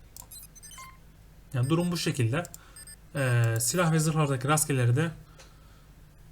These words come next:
bu şekilde anlattım. Eğer aklınıza takılan bir soru olursa, merak ettiğiniz bir yer olursa sorun yorumlarda. Elimden gelince cevaplayayım, yanıtlayayım.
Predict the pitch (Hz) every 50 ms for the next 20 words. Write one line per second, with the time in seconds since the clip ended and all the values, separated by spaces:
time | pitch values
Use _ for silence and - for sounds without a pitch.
0 | - - - - - 190 175 - 165 143 147 147 156 160 160 156 147 123 - 165
1 | 170 170 - - 190 180 180 180 180 180 - 180 180 - 185 175 180 180 175 175
2 | 170 - - 175 170 170 165 160 160 - - 160 160 156 160 160 160 160 165 160
3 | 156 - 156 - - 160 156 147 147 147 151 151 151 151 143 135 - - - 160
4 | 160 160 160 - - - - - - - - - - - - - - - - -
5 | - 190 180 160 143 135 135 127 123 123 123 120 120 120 123 147 165 170 - -
6 | - - - 151 151 156 156 156 151 147 143 139 139 131 131 123 123 147 185 -
7 | - 131 123 127 127 123 120 120 - - 120 143 180 -